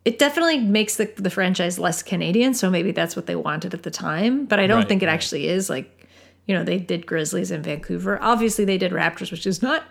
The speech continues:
Speaker 1: Canadian, but we do have,
Speaker 2: Mm-hmm.
Speaker 1: like, a pretty robust paleontology, um, like, you know, in,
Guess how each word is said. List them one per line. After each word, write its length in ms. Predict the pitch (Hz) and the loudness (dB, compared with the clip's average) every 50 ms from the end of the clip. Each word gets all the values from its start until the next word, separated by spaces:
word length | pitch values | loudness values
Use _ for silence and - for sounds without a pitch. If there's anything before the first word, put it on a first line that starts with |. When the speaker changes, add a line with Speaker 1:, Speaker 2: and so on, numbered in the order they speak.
| _ - - | _ -12 -8
Speaker 1:
Canadian, 580 | - 180 135 135 135 - 113 127 160 185 208 - - | -6 -4 -4 -6 -8 -8 -8 -6 -6 -4 -6 -4 0
but 80 | 294 330 | 2 2
we 100 | 359 392 | 4 4
do 160 | 392 427 466 480 | 6 4 4 4
have, 140 | 494 508 494 | 2 2 2
Speaker 2:
Mm-hmm. 60 | 494 | 2
Speaker 1:
like, 160 | 415 381 359 | 0 0 -2
a 80 | 370 339 | -4 -8
pretty 300 | - - - 247 247 269 | -8 -4 -2 -2 0 0
robust 520 | 269 247 233 220 196 190 170 180 - - | 2 2 2 2 2 2 0 0 -2 -2
paleontology, 1080 | - 202 170 180 190 175 185 180 - - 143 170 170 170 170 - 160 151 147 160 180 - _ - - _ _ _ - - _ _ - | -2 -2 -2 0 0 -2 -2 -2 -2 -2 -4 -4 -4 -4 -6 -6 -6 -6 -6 -8 -8 -12 _ -20 -20 _ _ _ -20 -20 _ _ -4
um, 300 | - 202 - - 208 - - - - _ - - - - - - - - _ _ - | -2 -2 0 0 -2 -2 -4 -10 -20 _ -18 -14 -12 -12 -12 -14 -16 -20 _ _ 0
like, 80 | 254 | 2
you 80 | 277 285 | 4 4
know, 180 | 247 214 208 202 | 4 4 2 2
in, 440 | - 214 214 220 214 - 269 214 | 2 2 2 2 0 -2 -6 -14